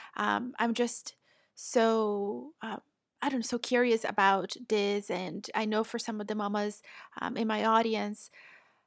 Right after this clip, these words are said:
I know for some of you, you struggle with not being able to follow through with things, and you wonder if there's something wrong with you, and you're different than everybody else, and you try things and those things don't work, and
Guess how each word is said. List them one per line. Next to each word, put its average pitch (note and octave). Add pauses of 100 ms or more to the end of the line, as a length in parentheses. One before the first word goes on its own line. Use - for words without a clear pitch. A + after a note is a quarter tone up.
(380)
I A#3+
know B3
for C#4
some C4
of B3
you, A3+ (100)
you A#3
struggle A3
with G#3
not G#3
being G#3+
able G3+
to A3
follow G#3+
through G#3+
with A3
things, G3
and G#3 (400)
you G#3+
wonder G#3+
if G3+
there's G3+
something G3
wrong G3
with G3+
you, F#3+
and G3+ (400)
you're A3+
different A#3+
than G#3
everybody G3+
else, F3+
and A3
you A3
try G#3+
things A#3
and F#3
those G3
things G#3+
don't F#3+
work, A3
and G3+